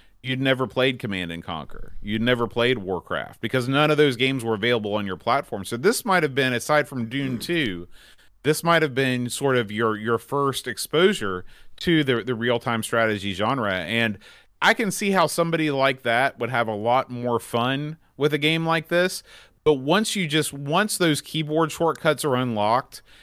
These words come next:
Speaker 1: and once you sort of, you're like, "Okay, now I really feel like I can make some progress," it's really hard to take a step back in game design to where you're constantly clicking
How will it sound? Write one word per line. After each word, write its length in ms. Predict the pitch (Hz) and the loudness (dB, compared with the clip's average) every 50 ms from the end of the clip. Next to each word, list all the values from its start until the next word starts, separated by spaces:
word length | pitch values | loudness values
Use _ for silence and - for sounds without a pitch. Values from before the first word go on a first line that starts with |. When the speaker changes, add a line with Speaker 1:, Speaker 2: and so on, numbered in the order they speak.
| - - | -18 -8
Speaker 1:
and 200 | - 135 135 131 | -4 -2 0 2
once 240 | 139 156 160 - - | 2 0 0 0 -2
you 80 | 185 | -2
sort 260 | 165 - - 180 165 156 | -2 0 2 4 4 4
of, 140 | 147 123 | 4 2
you're 120 | 123 139 135 | 2 0 0
like, 160 | 127 123 113 | 0 0 0
"Okay, 500 | - 147 160 - - 165 151 143 120 95 | 0 0 0 0 2 2 2 2 2 0
now 480 | 90 95 107 120 135 147 165 180 185 180 | -4 -4 -2 0 2 4 4 6 6 6
I 80 | 170 160 | 6 4
really 320 | 151 143 160 156 156 143 | 4 2 0 0 0 -2
feel 240 | - - 147 147 135 | -2 -2 -2 -2 0
like 180 | 135 131 110 | 0 0 0
I 120 | 113 120 123 | 0 -2 -2
can 140 | - 135 127 | -2 -4 -6
make 160 | 131 135 127 | -6 -6 -8
some 140 | - 123 113 | -8 -12 -6
progress," 400 | - 135 131 131 139 139 135 - _ - - - - - | -2 -2 -2 0 0 -2 -4 -4 _ -20 -20 -16 -8 -4
it's 180 | 165 151 - | -4 -4 0
really 240 | 175 196 202 196 170 | 2 2 2 2 2
hard 280 | 143 - 165 170 165 151 | 0 2 2 2 2 2
to 80 | 143 | 0
take 200 | 120 - 156 - | -2 -4 -4 -4
a 80 | 120 104 | -4 -6
step 380 | - - - - 151 143 - - | -6 -6 -2 0 0 0 0 -2
back 560 | 113 98 98 113 113 113 110 104 - - - _ _ _ _ _ _ _ _ _ _ _ - | -8 -2 0 2 2 2 2 -2 -4 -12 -20 _ _ _ _ _ _ _ _ _ _ _ -8
in 260 | 147 139 127 120 117 | -4 -2 -2 -2 -2
game 320 | 92 107 113 113 120 123 127 | -2 -2 -4 -2 -4 -2 0
design 600 | 135 135 120 117 127 117 117 120 120 117 117 117 | 0 0 0 0 0 2 2 0 0 0 -2 -4
to 200 | - - 131 113 | -4 -4 -4 -4
where 300 | 104 104 113 120 120 117 | -4 -2 0 0 0 2
you're 220 | 110 104 117 110 | 0 -2 -4 -4
constantly 580 | - - - 139 135 135 - - - 123 120 113 | -6 -6 -2 -2 -2 -2 -2 -6 -8 -4 -6 -6
clicking 480 | - - - 147 139 - 127 123 117 | -6 -4 -4 -4 -4 -4 -6 -6 -6